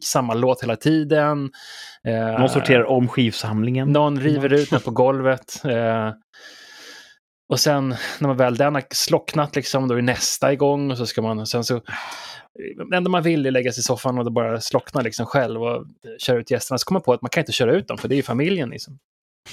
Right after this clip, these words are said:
Speaker 1: Lite så är det att ha småbarn.
Speaker 2: <laughs>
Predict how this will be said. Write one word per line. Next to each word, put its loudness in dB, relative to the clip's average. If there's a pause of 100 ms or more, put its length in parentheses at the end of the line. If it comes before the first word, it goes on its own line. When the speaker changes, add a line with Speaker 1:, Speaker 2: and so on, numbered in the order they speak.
(720)
Speaker 1:
Lite -6
så 0
är 0
det -6
att -14
ha -6
småbarn. -4 (300)
Speaker 2:
<laughs> 2